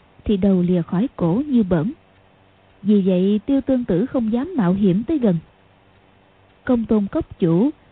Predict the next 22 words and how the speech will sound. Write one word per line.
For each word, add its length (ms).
thấy 120
Chu 160
Bá 140
Thông 500
đấu 260
với 100
Phàn 300
Nhất 180
Ông 220
đã 120
thầm 340
kính 240
phục. 160
Lúc 200
này 260
thấy 140
Chu 160
Bá 140
Thông 380
hai 180
tay 380
đấu 160